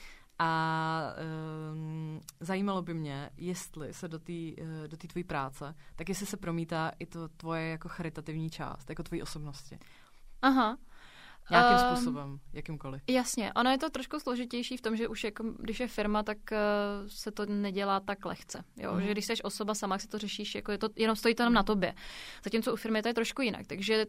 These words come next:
Speaker 2: tohle jsme jako by v Seneze, my jsme, jsme docela malá firma, nemáme jako na to prostor, ale, eh, mohla jsem to vlastně spojit, protože spousta těch, eh, tvůrců,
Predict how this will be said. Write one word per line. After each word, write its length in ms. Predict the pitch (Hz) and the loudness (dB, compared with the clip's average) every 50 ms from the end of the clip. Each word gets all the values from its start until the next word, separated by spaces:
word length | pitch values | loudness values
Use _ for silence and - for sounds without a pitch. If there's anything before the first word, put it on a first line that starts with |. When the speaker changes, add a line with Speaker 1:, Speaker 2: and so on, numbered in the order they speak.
| - | 2
Speaker 2:
tohle 220 | - 220 214 220 214 | 0 2 2 2 0
jsme 200 | - 233 233 220 | 0 0 2 2
jako 180 | 220 - 240 | 2 0 0
by 160 | 226 220 240 | 0 0 0
v 60 | 233 - | 0 0
Seneze, 300 | - 226 214 214 214 220 | -2 0 0 0 0 0
my 60 | 214 | -2
jsme, 200 | 214 - 226 220 214 | -2 -4 -4 -4 -4
jsme 400 | - - - 214 220 214 208 208 | -6 -6 -4 -2 0 0 0 0
docela 280 | 214 214 208 - 233 240 | 0 -2 -2 0 2 2
malá 280 | 240 220 185 190 202 196 | 4 4 4 2 0 0
firma, 280 | 196 220 214 214 214 | 0 -2 0 0 0
nemáme 600 | 208 214 - 196 202 202 202 202 196 196 202 202 | -2 -2 -4 -4 -2 -2 0 0 0 0 0 0
jako 160 | 202 202 - | -2 -2 -2
na 100 | 214 208 | -2 -2
to 120 | 202 - 233 | -2 -2 -4
prostor, 520 | - - 196 185 - - - 196 190 202 - | -4 -2 -4 -4 -4 -4 -2 0 0 0 4
ale, 340 | - 202 202 202 208 214 214 214 214 214 214 214 214 214 220 214 - | 4 4 4 6 4 4 4 4 4 4 4 4 2 2 0 -2 -2
eh, 280 | - 214 208 208 208 | -2 0 0 2 2
mohla 400 | 214 214 214 220 220 220 254 269 | 2 4 4 4 6 6 6 4
jsem 220 | 262 - 269 269 262 | 4 4 2 2 2
to 100 | 277 277 | 2 0
vlastně 300 | 269 262 - - 269 269 | -2 -2 -2 -4 -4 -4
spojit, 420 | - - - 269 269 277 277 - | -4 -2 0 0 0 0 -2 -4
protože 560 | - 226 220 214 - 233 214 220 220 226 220 | -4 -6 -4 -2 -2 -2 2 2 2 2 0
spousta 440 | 214 - - 226 214 208 - - 220 | -2 -2 -2 -2 -4 -4 -4 -6 -4
těch, 300 | 214 226 226 220 - - | 0 0 -2 -2 -2 -2
eh, 140 | 226 214 214 | 0 0 0
tvůrců, 720 | 214 214 208 214 208 208 - - - 226 220 220 220 233 | 0 -2 -2 -2 -2 -4 -6 -4 0 0 2 2 0 -2